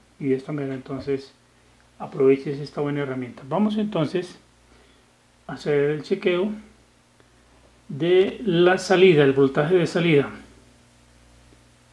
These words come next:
La tengo en voltaje y me está mostrando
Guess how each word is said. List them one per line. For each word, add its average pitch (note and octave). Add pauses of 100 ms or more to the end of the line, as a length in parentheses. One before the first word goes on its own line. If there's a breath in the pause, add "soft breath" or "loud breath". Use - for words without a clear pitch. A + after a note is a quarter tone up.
(640)
La D3
tengo C#3
en D3
voltaje D#3 (2750)
y G3+
me F3
está D#3+
mostrando C#3+